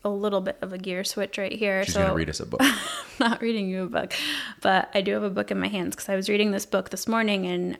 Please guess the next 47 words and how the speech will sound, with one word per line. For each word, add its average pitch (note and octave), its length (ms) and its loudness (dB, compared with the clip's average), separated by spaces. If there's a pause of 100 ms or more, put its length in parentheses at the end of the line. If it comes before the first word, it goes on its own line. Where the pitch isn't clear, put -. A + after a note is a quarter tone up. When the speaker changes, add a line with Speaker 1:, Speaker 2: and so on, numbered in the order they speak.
(140)
Speaker 1:
um, G3 460 -2
Effortless. F#3 540 -2
I'm G3+ 100 -4
still F#3 240 2
working F3 340 0
my E3 140 0
way E3+ 140 -2
through F3 200 -4
it. F3 180 -2
I've F3+ 120 -4
been F3+ 240 -4
reading F3+ 320 -2
more F#3 160 -4
fiction F#3+ 400 -4
lately, A#3 320 -2
but A3 160 -4
that's G#3 240 -6
a G#3 40 -6
topic G#3+ 380 -8
for A#3 120 -8
another G3+ 260 0
Speaker 2:
Working F#3+ 120 0
Speaker 1:
podcast. E3+ 140 0
Speaker 2:
your E3+ 80 0
way G3 140 2
through E2+ 100 0
it D#2 60 -6
sounds D2 180 -4
like D2 160 -4
effort. - 340 -4 (120)
Speaker 1:
Um, G3 460 0 (220)
<laughs> A3+ 200 -4
so, A#3 560 6 (440)
you - 120 -2
know, G#3+ 420 6
he A#3 160 0
was G#3+ 160 2
just - 160 -2
talking G#3+ 340 2
about, F#3+ 440 4
you A3 60 2
know, F#3 120 0
how F#3+ 640 4 (160)
important G#3+ 720 2
it F#3+ 160 0
is F#3 320 0
to F#3 640 0